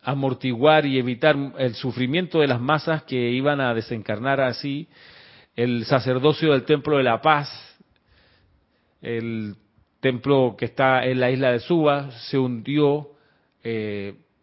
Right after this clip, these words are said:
cantando junto al continente, de manera que los que iban a desencarnar, desencarnasen en una paz m-, mayor y así no retrasasen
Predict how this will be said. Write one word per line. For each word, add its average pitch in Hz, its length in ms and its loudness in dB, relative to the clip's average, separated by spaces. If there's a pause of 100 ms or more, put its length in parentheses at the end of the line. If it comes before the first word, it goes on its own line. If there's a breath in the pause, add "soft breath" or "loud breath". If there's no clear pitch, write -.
(360)
cantando 135 680 0
junto 156 720 0
al 123 200 0
continente, 123 760 -6
de 113 120 -4
manera 135 360 -2
que 131 460 -4
los 123 420 0
que 135 160 -4
iban 160 220 2
a - 20 0
desencarnar, 139 640 -4
desencarnasen 131 800 -6 (340 loud breath)
en 117 100 -2
una 135 220 2
paz 143 380 2
m-, 123 80 -12
mayor 123 960 -2 (220 soft breath)
y 123 80 -6
así 135 380 -4
no 127 220 -2
retrasasen 139 760 -4